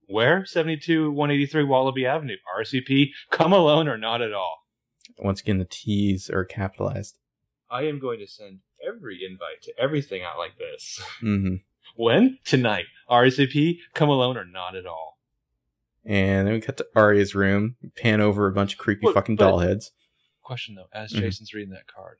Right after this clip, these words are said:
Speaker 1: is he doubting himself or not?
Speaker 2: Probably.
Speaker 1: Probably. Uh, so, yeah, we, we pan over a menagerie of terrifying dolls. Arya's rifling through them,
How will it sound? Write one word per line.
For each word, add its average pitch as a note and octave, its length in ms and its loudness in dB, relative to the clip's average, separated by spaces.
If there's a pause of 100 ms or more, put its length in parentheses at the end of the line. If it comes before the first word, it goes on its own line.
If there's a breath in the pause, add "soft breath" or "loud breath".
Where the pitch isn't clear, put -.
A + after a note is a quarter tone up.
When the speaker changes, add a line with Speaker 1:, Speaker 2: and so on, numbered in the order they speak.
Speaker 1:
is A#2 80 -18
he E3 80 -8
doubting C#3 320 -4
himself F#3 480 -2
or D#3 40 -6
not? D3 240 -10 (680)
Speaker 2:
Probably. B2+ 400 4 (320)
Speaker 1:
Probably. G2 300 -2 (320 loud breath)
Uh, C#3+ 180 6
so, F3 200 4
yeah, E3 140 8
we, C#3+ 160 2
we D#3 300 0
pan G#3+ 240 0
over A3 180 2
a B2 140 -2
menagerie B2 720 -2
of - 160 -10 (260)
terrifying B2+ 920 -4
dolls. G2 500 -2 (340 soft breath)
Arya's D#3+ 440 4
rifling C#3+ 560 0
through C3 180 0
them, A2 220 0